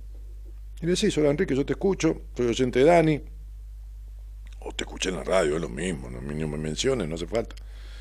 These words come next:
"Y quiero tener una, una primera sesión con vos", y lo haces por Skype. Todos los, los terapeutas de, del equipo atienden a distancia. Mirá, hoy hablaba con una chica que vive en Villa Urquiza, que es paciente mía,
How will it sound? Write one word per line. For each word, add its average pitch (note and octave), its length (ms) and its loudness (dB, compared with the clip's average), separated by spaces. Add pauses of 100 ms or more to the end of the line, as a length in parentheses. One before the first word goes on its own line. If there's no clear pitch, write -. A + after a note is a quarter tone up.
(680)
"Y F#2 300 0
quiero F#2+ 260 4
tener F#2+ 220 2
una, F2 380 2
una E2+ 240 -2
primera F#2+ 480 4
sesión - 500 -2
con C#3 120 0
vos", - 260 2 (240)
y G2+ 120 -8
lo F#2+ 120 -2
haces - 160 -2
por A2 180 -2
Skype. - 300 2 (520)
Todos D#3 280 12
los, F#2+ 300 4 (140)
los F#2 180 -4
terapeutas F2+ 520 -2
de, E2+ 200 -4
del E2 300 -6
equipo C3+ 440 -2 (500)
atienden E2 580 0
a D2+ 60 -4
distancia. F2 540 -2 (1500)
Mirá, B2+ 360 6
hoy G#2+ 160 4
hablaba A2+ 240 8
con F#2+ 100 0
una G2 120 2
chica A#2+ 240 -2
que G2 80 2
vive G2 140 4
en F#2 60 -2
Villa F#2 160 0
Urquiza, E2+ 380 -2
que - 100 -4
es - 60 -12
paciente E2 380 -4
mía, C#2+ 260 -4